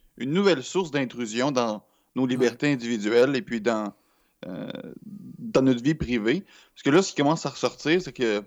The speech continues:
Speaker 1: par exemple, on, on, on, on avait la S Q, là, qui, qui donnait un communiqué à l'effet que les gens n'avaient pas le droit de consommer du pot qui n'avait pas été acheté à la S Q D C, puis qui devaient conserver leur reçu,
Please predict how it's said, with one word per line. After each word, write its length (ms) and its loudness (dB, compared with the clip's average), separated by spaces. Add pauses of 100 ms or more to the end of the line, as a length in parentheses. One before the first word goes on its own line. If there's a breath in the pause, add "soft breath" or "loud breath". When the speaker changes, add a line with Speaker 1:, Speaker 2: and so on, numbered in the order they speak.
(400 soft breath)
Speaker 1:
par 80 -8
exemple, 320 2
on, 180 2
on, 300 -2
on, 100 -6
on 200 -2
avait 200 4
la 260 2
S 200 -4
Q, 260 -6
là, 140 0
qui, 460 -10
qui 120 -20
donnait 320 0
un 100 4
communiqué 540 -2
à 40 2
l'effet 280 0
que 80 -6
les 120 0
gens 200 0 (640 soft breath)
n'avaient 280 2
pas 140 2
le 60 4
droit 120 2
de 60 -6
consommer 380 -6
du 140 -12
pot 280 0
qui 80 -10
n'avait 120 -4
pas 180 -2
été 180 -2
acheté 500 -2
à 40 2
la 160 0
S 200 -6
Q 120 -16
D 180 0
C, 280 -4
puis 100 -16
qui 80 -8
devaient 260 4
conserver 760 0
leur 280 4
reçu, 680 -6